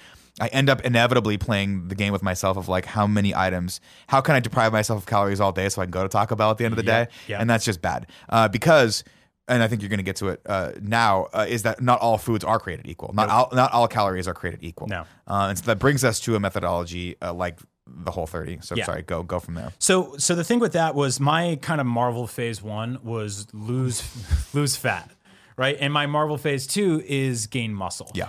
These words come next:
Speaker 2: And phase two is gonna take a long time. And I'm really not in a rush for it.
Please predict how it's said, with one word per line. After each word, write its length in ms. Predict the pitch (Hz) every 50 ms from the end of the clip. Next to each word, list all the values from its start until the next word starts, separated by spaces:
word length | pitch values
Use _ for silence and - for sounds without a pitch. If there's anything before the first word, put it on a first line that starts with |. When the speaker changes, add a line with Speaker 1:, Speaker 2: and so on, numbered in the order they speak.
| -
Speaker 2:
And 260 | - 143 156 156 135 135
phase 300 | - - 262 262 175 -
two 160 | - 262 240
is 80 | 185 143
gonna 140 | 175 156 139
take 260 | 131 - 160 131 -
a 60 | 120
long 240 | 113 113 113 107 104
time. 340 | - 135 151 113 87 85 85
And 120 | - 131 143
I'm 280 | 151 160 160 156 147
really 180 | 160 180 170 160
not 160 | 151 143 135
in 100 | 127 113
a 60 | 110
rush 240 | 104 120 131 135 -
for 200 | - 101 92 85
it. 60 | 82